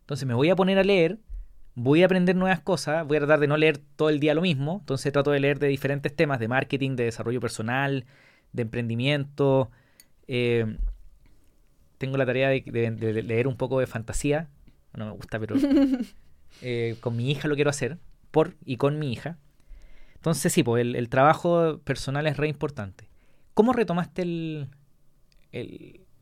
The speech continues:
Speaker 1: las redes sociales una vez que te estabilizaste, una vez que tú dijiste, "¿Sabes qué? Ahora, ahora me siento bien, voy"?
Speaker 2: Cuando necesité plata.
Speaker 1: Ok.
Speaker 2: <laughs>
Speaker 1: Fácil.
Speaker 2: Fácil. Dije,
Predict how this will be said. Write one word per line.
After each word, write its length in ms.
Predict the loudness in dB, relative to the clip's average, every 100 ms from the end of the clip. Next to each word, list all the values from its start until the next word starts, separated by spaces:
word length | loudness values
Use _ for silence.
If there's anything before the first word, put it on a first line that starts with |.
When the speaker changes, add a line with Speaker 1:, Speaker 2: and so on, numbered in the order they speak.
| -4
Speaker 1:
las 160 | 0 2
redes 140 | 2
sociales 220 | 2 0
una 100 | 0
vez 100 | 0
que 80 | -2
te 60 | -6
estabilizaste, 520 | -2 -2 0 -2 0
una 60 | -4
vez 80 | -2
que 80 | -4
tú 40 |
dijiste, 200 | -4 -4
"¿Sabes 220 | -2 -2 0
qué? 100 | -2
Ahora, 160 | -2 -2
ahora 200 | -4 -2
me 80 | -4
siento 240 | -6 -6
bien, 420 | -4 -2 -2 -6 -12 -4
voy"? 340 | 0 0 -2 _ _ _ -6 -6 -6 -20 -20 -14
Speaker 2:
Cuando 260 | -4 -2 0
necesité 440 | -2 -4 -4 -2
plata. 340 | 0 0 -2 -14 _ _ -10
Speaker 1:
Ok. 160 | -10 0 6 6 6 4
Speaker 2:
<laughs> 400 | 4 6 4 2 2
Speaker 1:
Fácil. 320 | 0 0 -8 -10 -6
Speaker 2:
Fácil. 340 | -4 -4 -10 -14 -20 -20 -20 -18
Dije, 720 | -10 -10 -8 -4 -2 0 -2